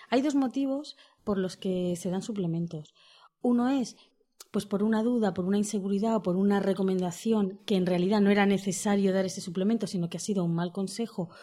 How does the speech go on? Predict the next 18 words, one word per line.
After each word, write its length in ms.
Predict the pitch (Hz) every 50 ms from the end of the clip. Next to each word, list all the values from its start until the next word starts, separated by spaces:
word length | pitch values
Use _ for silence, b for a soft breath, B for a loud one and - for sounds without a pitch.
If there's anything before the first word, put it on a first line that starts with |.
| B B B
o 100 | - 190
en 100 | 185 190
un 120 | 190 196
momento 420 | 190 185 185 185 180 175 175 180 175
dado, 300 | 196 214 233 226 196 B B B B B
pues, 120 | - 180 -
se 120 | - 202
ha 40 | 165
tirado 280 | 196 175 185 180 180
el 60 | 180 170
suplemento 520 | - 185 165 175 175 196 220 220 - 190
y 20 |
luego 180 | 165 170 170 175
no 120 | 175 180
se 120 | 170 - 185
han 500 | 175 175 180 180 175 180 180 180 180 175
sentido 400 | - - 202 180 - 196 185 190
seguras, 600 | 180 - 220 220 247 269 262 247 262 294 294 -